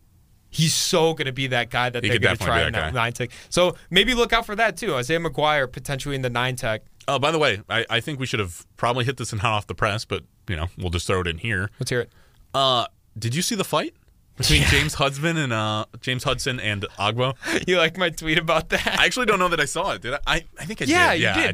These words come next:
Speaker 2: did, I
Speaker 1: said
Speaker 2: did,
Speaker 1: it
Speaker 2: I
Speaker 1: was
Speaker 2: did.
Speaker 1: funny.
Speaker 2: Yeah.
Speaker 1: Because I said <laughs> it was if, if Jake and I got in a fight.
Speaker 2: Oh, yeah, yeah, yeah,
Speaker 1: Yeah. <laughs> I mean, it's true, though. If I, you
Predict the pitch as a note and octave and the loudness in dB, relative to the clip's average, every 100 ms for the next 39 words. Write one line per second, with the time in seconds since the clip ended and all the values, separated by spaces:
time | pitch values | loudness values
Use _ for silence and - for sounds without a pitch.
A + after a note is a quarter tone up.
0 | - E2+ - - - D#2+ D#2 A3+ A#2 G#2+ | 0 0 0 0 0 -2 -4 -2 -4 -6
1 | - F#2 D2+ - _ _ E3+ F3+ F3+ F3 | 0 0 0 -8 _ _ 0 2 2 2
2 | F#3+ F3+ E3+ - - - - - A3+ F3+ | 2 0 -2 -20 -20 -10 -2 2 2 2
3 | G#3+ G3+ F3 E3+ E3+ D#3+ D#3+ - - C#3+ | 0 0 0 -2 -4 -4 -8 -4 -2 -2
4 | C#3 C3+ C#3 C3+ C#3 B2+ - A#2+ D3+ C#3+ | 0 0 0 0 0 -6 -2 2 4 6
5 | A#2 A2+ G#2+ G#2+ G2 F3 - F2 - - | 4 4 4 2 4 2 2 -6 -10 -16
6 | - - - E4 C#4 - E3 E3 D3 - | -12 -12 -8 -6 -4 -2 0 0 -2 -4
7 | F3 B2+ G#2+ G2 G#2 A2+ A2+ G2+ | -2 -2 -2 -2 -4 -4 -4 -6